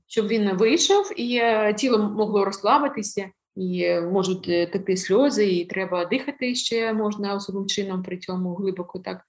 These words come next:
вдих і видих, е, робити, щоб просто упростити цьому імпульсу шлях до виходу. Але, ну, все це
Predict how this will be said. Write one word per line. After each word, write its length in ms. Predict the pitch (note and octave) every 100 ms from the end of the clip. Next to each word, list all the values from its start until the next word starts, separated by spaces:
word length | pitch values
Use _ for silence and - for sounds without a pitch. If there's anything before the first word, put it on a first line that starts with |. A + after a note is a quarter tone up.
| _ E3+
вдих 240 | G#3+ -
і 40 |
видих, 340 | G3+ G3+ G3+ F#3+
е, 160 | F3
робити, 300 | F#3+ G3 G3+
щоб 480 | - G#3+ F3+ F#3+ E3+ -
просто 600 | G#3+ G#3+ - G#3 G3+ G3
упростити 840 | A3 - A3 - B3+ - G#3+ C4+ - _ _ _ _ -
цьому 320 | A3 A3 G#3
імпульсу 380 | A3 G#3 G3 F#3
шлях 600 | - G#3 - - - _ _
до 160 | F3 F3
виходу. 400 | D#3 - D#3 D#3 D#3+ _ _ _
Але, 360 | G3 G#3+ A3+ G#3+
ну, 240 | A#3 G#3+
все 240 | G#3 B3+ B3+
це 440 | B3+ B3+ B3+